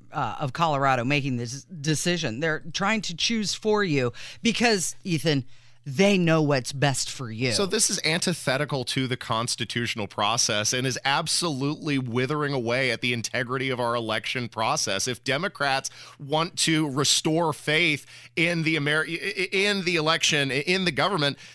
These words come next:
Speaker 2: then they need to step aside and let the voters make their own decisions.
Speaker 1: That's it exactly. Trump never removed an opponent from a ballot.
Speaker 2: No.
Speaker 1: Trump never used the government against his opponent. Trump never censored speech.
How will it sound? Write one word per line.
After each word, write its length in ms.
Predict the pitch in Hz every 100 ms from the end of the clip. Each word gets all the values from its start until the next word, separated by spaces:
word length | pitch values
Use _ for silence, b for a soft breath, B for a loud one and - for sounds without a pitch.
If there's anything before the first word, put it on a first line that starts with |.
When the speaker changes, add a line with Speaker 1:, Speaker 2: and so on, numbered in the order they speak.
| B
Speaker 2:
then 400 | 120 165 165 160
they 220 | 147 160
need 240 | 165 165 196
to 140 | -
step 340 | 165 - 160 165
aside 520 | 139 - 151 180 147
and 200 | 127 143
let 320 | 127 135 160
the 80 | 147
voters 480 | 117 131 175 143 120
make 280 | 120 139 -
their 160 | 135
own 180 | 123 135
decisions. 640 | 120 - 165 104 71 78
Speaker 1:
That's 240 | 143 147 190
it 100 | 170
exactly. 580 | 135 151 151 160 143
Trump 320 | 117 - 170 135
never 300 | 185 170 156
removed 420 | 151 151 151 135
an 80 | 143
opponent 380 | 123 143 139
from 200 | - 147
a 60 | 123
ballot. 460 | 107 107 95 107 123 143
Speaker 2:
No. 300 | 160 135 80
Speaker 1:
Trump 300 | - 175 185
never 200 | 202 180
used 260 | 165 160 -
the 60 |
government 500 | 135 151 139 139 143
against 420 | 151 131 143 -
his 160 | - 127
opponent. 520 | 120 - 117 107 135 B B B
Trump 340 | - 165 170
never 280 | 185 185 151
censored 500 | - 151 120 - 107
speech. 380 | - 120 117